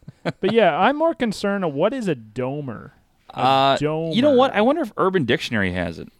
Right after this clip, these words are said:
Speaker 2: See if you can look up what a Domer is. If you know what a Domer is, three one four, eight seven seven, eight five nine seven. That's our voicemail line that Barry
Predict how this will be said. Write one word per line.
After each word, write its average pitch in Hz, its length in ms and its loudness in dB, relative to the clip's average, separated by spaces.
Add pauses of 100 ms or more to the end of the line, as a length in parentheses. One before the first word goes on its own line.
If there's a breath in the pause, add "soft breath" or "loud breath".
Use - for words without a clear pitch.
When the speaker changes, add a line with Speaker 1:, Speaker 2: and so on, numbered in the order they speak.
Speaker 2:
See - 180 -10
if 254 100 -6
you 254 80 -6
can 226 120 0
look 185 180 0
up 160 220 2
what 151 260 2
a 151 180 -4
Domer 143 720 -2
is. 104 280 -6
If 120 80 -8
you 214 100 0
know 262 120 4
what 233 100 6
a 170 40 2
Domer 151 400 0
is, 117 340 -4
three 185 260 -4
one 180 260 0
four, 139 380 4
eight 165 260 -4
seven 151 380 0
seven, 143 540 -2 (720)
eight 190 240 2
five 147 400 4
nine 143 340 -2
seven. 139 340 -2
That's 147 200 -2
our 151 80 2
voicemail 127 500 -2
line 127 280 -2
that 120 220 -6
Barry 135 440 4